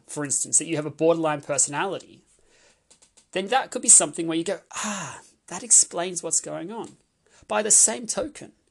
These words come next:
it could be something which freaks you out and makes you think you are less whole than you are. Neither is true. All they are is a perspective on how we take in information which is given to us,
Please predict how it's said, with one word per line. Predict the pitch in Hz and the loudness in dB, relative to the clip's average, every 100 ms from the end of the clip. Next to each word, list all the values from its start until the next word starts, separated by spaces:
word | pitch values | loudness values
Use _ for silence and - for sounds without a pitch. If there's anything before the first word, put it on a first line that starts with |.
| _ _ - | _ _ -18
it | - | -12
could | 320 | 0
be | 339 | 4
something | - 240 180 | 4 2 -6
which | 160 | -6
freaks | - - 143 - | -6 -4 0 0
you | 160 | -2
out | 302 - - _ - - | -10 -14 -18 _ -20 -12
and | 180 185 | -4 0
makes | 196 202 | 0 0
you | |
think | - 190 170 | -2 -8 -6
you | 165 | -4
are | |
less | 147 147 196 - - | -2 -2 2 4 4
whole | - 156 151 156 - - | 2 0 0 -4 -12 -12
than | 160 | -10
you | 175 - | -10 -12
are. | 165 180 - _ _ _ _ - - _ | -16 -20 -20 _ _ _ _ -20 -20 _
Neither | 185 269 302 262 | -6 -4 -4 -4
is | 220 | -4
true. | - 202 185 - _ _ _ _ _ _ _ - - - - | -4 -6 -10 -12 _ _ _ _ _ _ _ -20 -20 -4 2
All | 269 311 | 4 4
they | 294 214 | 2 2
are | 226 208 | 0 0
is | 165 | 0
a | 156 | 2
perspective | - - - 214 170 | 2 2 0 -6 -6
on | 165 | -8
how | 147 175 185 | -8 -6 -6
we | 180 | -4
take | 165 170 170 | -4 -6 -6
in | 160 | -8
information | 151 143 143 165 143 - | -8 -12 -10 -8 -10 -12
which | - | -2
is | - | -2
given | 208 214 - | -2 -10 -10
to | - | -12
us, | - - - | -4 0 0